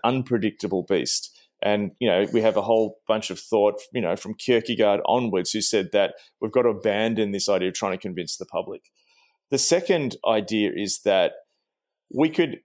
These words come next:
convince the public to follow Jesus by just using those tools of public relations, by putting ourselves as an attractive, viable option in the way that a company selling tires might make themselves a viable, uh,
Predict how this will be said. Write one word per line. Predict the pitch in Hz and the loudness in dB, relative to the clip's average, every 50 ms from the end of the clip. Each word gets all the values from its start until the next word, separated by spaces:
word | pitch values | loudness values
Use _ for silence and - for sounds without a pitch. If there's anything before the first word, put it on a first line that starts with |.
| _ | _
convince | - 147 127 117 98 98 131 151 165 151 - - | -4 -2 -2 -2 0 0 0 0 0 0 -2 -4
the | - - | -4 -6
public | - - - 107 104 95 107 101 95 107 - - - - _ _ - 98 | -6 -2 0 0 0 0 0 -2 -2 -4 -6 -12 -18 -20 _ _ -16 -10
to | - 131 | -8 -4
follow | - - 123 113 110 107 | 0 2 2 4 4 2
Jesus | 95 - 135 147 165 131 92 82 - - - | 2 2 2 2 2 2 0 -2 -2 -4 -2
by | - 113 107 107 | 0 0 0 2
just | 95 - 123 - - - | 2 0 0 0 0 0
using | 120 120 110 110 117 110 | 0 0 0 0 0 0
those | 104 98 98 - | 0 0 -2 -2
tools | - 123 120 113 104 92 | 0 2 2 2 2 0
of | 95 | -4
public | - - 110 - 98 95 - | -4 -4 -2 -2 -2 -2 0
relations, | 110 104 101 101 110 110 - - 95 - - | 0 2 4 4 2 2 0 -4 -4 -6 -4
by | - 95 90 | 0 0 0
putting | 90 - - 139 131 127 123 120 - | 0 0 0 0 2 2 0 0 0
ourselves | 73 101 104 - - 107 98 98 98 95 95 - | -2 -2 -2 0 0 2 2 2 2 0 -2 -2
as | 104 98 90 - - | -2 -2 -4 -2 -2
an | 92 95 95 92 - - | -2 0 0 -2 -4 -6
attractive, | - - - - - 120 107 - - _ - 120 104 98 101 92 151 - - - - - _ _ _ | -8 -8 -8 -4 -2 -2 -2 -2 -6 _ -2 0 2 2 2 0 -2 -8 -14 -20 -20 -20 _ _ _
viable | - - 120 110 110 113 113 98 110 110 - - | -4 0 2 4 4 4 4 2 2 0 2 2
option | 113 117 - - - 107 101 78 | 0 0 0 -2 -4 -4 -4 -4
in | 107 107 | -4 -2
the | 107 104 | 0 0
way | 101 104 104 104 107 104 | 2 2 4 4 4 2
that | 104 95 | 2 0
a | - | -2
company | - - - 175 180 180 - 117 107 | -4 -6 -6 -6 -4 -2 -2 -2 -2
selling | 104 - - 113 104 98 98 101 | -2 0 0 2 2 2 0 -4
tires | 98 - - - 120 120 135 131 113 104 95 90 85 - - | -6 -6 -2 0 2 2 4 4 4 4 2 2 0 -4 -4
might | 101 98 92 - 85 | -2 -2 -2 -2 -2
make | 92 92 - | -4 -6 -6
themselves | - 95 - - 95 87 82 80 71 - - | -6 -8 -4 -2 0 0 0 0 -2 -4 -10
a | 101 | -8
viable, | 87 - 90 80 82 92 87 - 95 90 78 73 73 - _ _ _ _ _ - - | -4 -2 0 2 2 0 0 0 -2 -2 -2 -2 -4 -8 _ _ _ _ _ -6 -2
uh, | 101 92 87 | 0 0 0